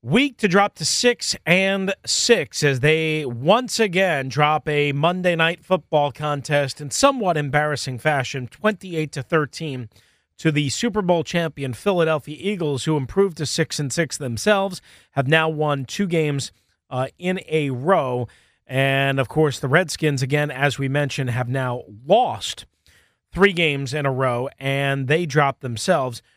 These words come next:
to six and six. And where they go from here, <laughs> well, that is the big question that we are going to try and attempt to tackle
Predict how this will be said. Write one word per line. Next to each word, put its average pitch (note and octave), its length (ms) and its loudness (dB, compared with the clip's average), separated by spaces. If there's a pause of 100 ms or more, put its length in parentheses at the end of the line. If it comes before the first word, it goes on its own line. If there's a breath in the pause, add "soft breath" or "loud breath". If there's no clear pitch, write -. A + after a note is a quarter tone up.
(140)
to C#3 360 -4
six - 560 -4 (120)
and C3+ 460 -6
six. - 480 -4
And A2+ 240 -8
where F#3 240 4
they D#3+ 220 0
go E3+ 240 2
from C#3+ 240 -6
here, E3+ 240 2
<laughs> - 0 -
well, C3+ 680 -4
that A#2 340 -4
is G2 180 -10
the G2 60 -20
big A2+ 300 -10
question A2 720 -12 (340 loud breath)
that D#3+ 220 2
we D#3 160 2
are C#3+ 120 0
going C#3 320 -4
to B2+ 80 -6
try C#3+ 540 0
and C3+ 160 -2
attempt C3 340 0
to B2+ 60 -18
tackle B2 500 -4